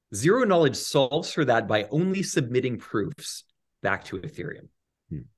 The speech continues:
Speaker 1: The hacking issue is no longer there under a global regime of, of Zero Knowledge, which
Speaker 2: Hmm.
Speaker 1: Polygon is very focused on, on bringing that solution to market. Let's look at it from a completely different angle.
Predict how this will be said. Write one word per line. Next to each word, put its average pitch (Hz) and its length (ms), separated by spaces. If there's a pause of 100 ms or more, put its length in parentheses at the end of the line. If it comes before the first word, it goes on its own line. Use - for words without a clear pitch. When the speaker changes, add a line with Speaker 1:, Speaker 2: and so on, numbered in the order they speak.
(140)
Speaker 1:
The 151 100
hacking 170 480
issue 135 340
is 95 160
no 117 160
longer 123 420
there 107 540 (240)
under 135 300
a 117 100
global 123 320
regime 107 480
of, 98 380
of 101 100
Zero 98 220
Knowledge, 90 440
which - 140 (340)
Speaker 2:
Hmm. - 20
Speaker 1:
Polygon 135 340 (100)
is - 180
very 110 220
focused - 480
on, 101 240
on 101 220
bringing 104 380
that 101 180
solution 98 340
to - 80
market. - 300 (640)
Let's 160 280
look 254 200
at 214 120
it 135 80
from 139 200
a - 40
completely 165 800
different 107 380
angle. 95 340